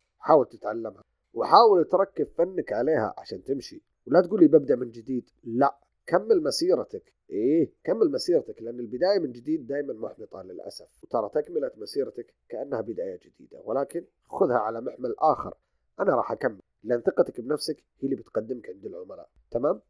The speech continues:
فأنا مريت بهذه اللحظة، لحظة الانقطاع،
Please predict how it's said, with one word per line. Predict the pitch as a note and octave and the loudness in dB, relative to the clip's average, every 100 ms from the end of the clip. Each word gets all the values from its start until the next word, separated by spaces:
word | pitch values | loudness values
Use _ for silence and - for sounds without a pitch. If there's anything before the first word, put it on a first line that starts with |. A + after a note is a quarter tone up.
| _ _ | _ _
فأنا | - C#3 C#3 - _ F3+ G3+ | 2 2 2 -2 _ -2 0
مريت | G3 F#3+ A3+ B3+ | 2 4 4 4
بهذه | D#3 D3+ A#2+ | 6 4 4
اللحظة، | A2 A2 - F#2 - _ | 0 -4 -4 -10 -10 _
لحظة | C3 B2+ C3 A#2+ | -2 0 0 -2
الانقطاع، | G#2+ - A2+ G#2 F#2 | -8 -12 -8 -6 -6